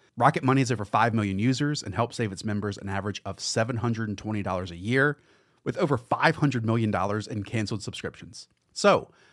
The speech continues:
stop wasting money on things you don't use. Cancel your unwanted subscriptions by going to rocketmoney dot com slash underdog. That is rocketmoney dot com slash underdog. Rocketmoney dot com slash underdog.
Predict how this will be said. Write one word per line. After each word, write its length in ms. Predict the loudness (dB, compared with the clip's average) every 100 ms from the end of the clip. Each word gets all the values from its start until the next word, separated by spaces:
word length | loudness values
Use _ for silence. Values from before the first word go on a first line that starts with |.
| _
stop 340 | -4 4 6 8
wasting 320 | 4 4 0
money 300 | 0 -2 -4
on 180 | -4 -2
things 220 | 0 0
you 80 | 0
don't 160 | 0 0
use. 340 | -4 -8 -10 -12 _ -4
Cancel 360 | 2 4 4
your 140 | 0 0
unwanted 440 | 0 2 0 -2
subscriptions 600 | -6 -6 -6 -6 -8 -12 -14 _ -4
by 100 | 0
going 240 | 2 0
to 160 | 0 -4
rocketmoney 600 | -2 -2 -2 -2 0 4
dot 200 | 4 4
com 380 | 0 0 -2 -6 _
slash 560 | -12 -2 0 2 0 -4 0
underdog. 500 | 0 0 -2 -6 -14 _
That 220 | 0 0
is 380 | 0 -6 -8 -10 -8
rocketmoney 720 | 0 4 4 2 0 0 -4 _ _
dot 240 | 0 0
com 380 | 0 -4 -4 -10 -14
slash 480 | -8 -2 0 0 -2
underdog. 460 | 0 0 -2 -8 -14 _ _ 0
Rocketmoney 580 | 2 4 2 0 0 2
dot 220 | 2 2
com 280 | 0 -2 -4 _
slash 560 | -6 -2 -2 -2 -10 -8 -4
underdog. 440 | -4 -4 -10 _